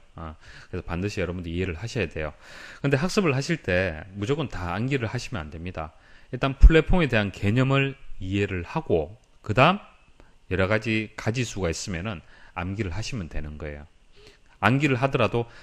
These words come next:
다 암기하는 것이 아니라 키가 되는 것이 무엇인지를 생각을 해서 머리에 기억을 해 두시면 되는 겁니다.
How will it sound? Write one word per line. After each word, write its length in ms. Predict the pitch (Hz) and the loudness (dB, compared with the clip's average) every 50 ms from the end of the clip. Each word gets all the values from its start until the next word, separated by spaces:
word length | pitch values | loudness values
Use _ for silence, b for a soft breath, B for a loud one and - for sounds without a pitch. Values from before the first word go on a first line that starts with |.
| B B B | B B B
다 340 | - - 120 117 113 113 113 | -2 2 4 6 6 4 4
암기하는 460 | 110 117 127 131 131 123 117 120 120 | 0 -2 -2 -2 -2 -2 -2 -2 -2
것이 220 | 117 113 104 - 85 | -4 -4 -4 -6 -6
아니라 420 | 80 87 98 92 80 76 73 - - - b b b b b b b b | -6 -4 -2 -2 -4 -4 -6 -10 -14 -18 b b b b b b b b
키가 400 | - - - 226 202 196 180 - | 0 2 2 4 4 4 2 2
되는 220 | - 107 104 104 | 2 0 0 0
것이 240 | 104 107 104 - 123 | -2 -2 -4 -4 -6
무엇인지를 840 | 104 85 80 78 80 85 82 - 131 127 107 95 92 113 120 101 78 73 - b b b b b b | -6 -6 -6 -4 -4 -4 -4 -4 -4 -6 -4 -4 -4 -4 -4 -6 -6 -8 -12 b b b b b b
생각을 500 | - - - 147 131 127 127 107 90 92 | -8 -2 0 0 2 2 0 -2 -2 -4
해서 480 | 110 104 - 90 82 87 113 131 - - _ _ _ - - _ _ | -6 -6 -6 -6 -6 -6 -6 -10 -14 -20 _ _ _ -20 -20 _ _
머리에 320 | - 98 98 98 95 85 82 | -2 -2 0 0 0 -2 -4
기억을 420 | - - - 101 98 92 85 80 | -6 -4 -2 -2 -2 -2 -2 -2
해 80 | 95 85 | -2 -2
두시면 340 | 95 95 - - - 85 | -2 -4 -6 -6 -8 -6
되는 220 | 80 87 78 78 78 | -6 -6 -6 -6 -6
겁니다. 380 | 85 80 78 73 78 76 76 | -10 -12 -12 -12 -14 -14 -16